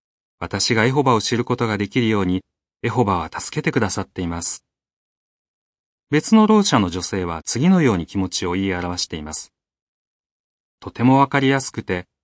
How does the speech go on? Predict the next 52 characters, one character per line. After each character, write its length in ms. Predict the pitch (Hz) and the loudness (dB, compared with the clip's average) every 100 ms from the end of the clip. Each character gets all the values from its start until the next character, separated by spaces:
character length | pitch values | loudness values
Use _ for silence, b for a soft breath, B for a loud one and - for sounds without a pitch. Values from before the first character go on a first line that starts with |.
| _ | _
生 100 | 95 | -12
き 20 | - 120 | -6 -2
生 60 | 170 | -2
き 80 | - | 0
と 80 | 143 | 0
し 100 | - | 0
た 100 | 107 | -2
手 160 | - | -2
話 120 | 104 | -2
で 100 | 92 | -2
す。 220 | 87 - - _ _ _ _ _ _ | -6 -8 -14 _ _ _ _ _ _
聖 240 | - - 135 | -6 2 4
書 160 | - | 4
が 120 | 95 82 | -2 -2
大 220 | 113 185 | 0 0
好 60 | |
き 160 | - - | 2 4
に 100 | 110 | 4
な 120 | 90 | 2
り 80 | 87 | -2
ま 100 | 85 | -4
し 100 | - | -6
た。 180 | 87 - _ _ _ _ _ _ _ _ _ - | -8 -12 _ _ _ _ _ _ _ _ _ -4
エ 80 | 120 | 2
ホ 120 | 139 | 4
バ 100 | 117 | 4
に 120 | 104 | 2
つ 140 | - | 0
い 80 | 104 | -2
て 100 | - | -2
よ 120 | 90 | -2
り 120 | 104 113 | 0 0
十 220 | 95 147 | 0 2
分 180 | 190 180 | 4 6
に 100 | 127 | 4
理 100 | 131 | 2
解 200 | 123 107 | 0 0
で 100 | 101 | 0
き 140 | 113 | -2
る 80 | 98 | 0
よ 220 | 87 85 | 0 -2
う、 20 | - _ _ _ _ | -6 _ _ _ _
単 200 | - 95 | -6 -2
独 200 | 104 117 | 0 4
の 100 | 131 | 4
聖 180 | 127 147 | 4 2
句 80 | 127 | 0
だ 100 | 107 | -2
け 120 | 107 | -2
で 80 | 104 | -2
な 140 | 98 95 | -2 -2
く 200 | 95 | -4